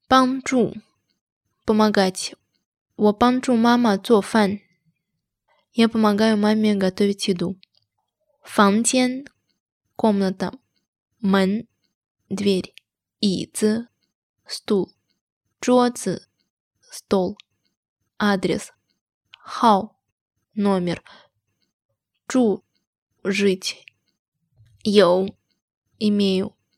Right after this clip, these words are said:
狗, собака. 白, белый.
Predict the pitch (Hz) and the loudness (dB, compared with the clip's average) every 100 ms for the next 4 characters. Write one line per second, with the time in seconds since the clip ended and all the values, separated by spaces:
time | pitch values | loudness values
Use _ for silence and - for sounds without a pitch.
0 | _ _ _ _ - 208 190 - 190 107 | _ _ _ _ -6 2 2 2 -4 -4
1 | _ _ _ _ _ - - 220 202 190 | _ _ _ _ _ -20 -8 -4 0 0
2 | 180 202 - - - - _ _ _ _ | -2 -6 -10 -18 -20 -20 _ _ _ _
3 | _ _ _ _ - 202 196 196 226 262 | _ _ _ _ 0 2 4 2 -2 -6
4 | _ _ _ _ _ _ _ 214 208 190 | _ _ _ _ _ _ _ -2 2 2
5 | 180 - | 0 -4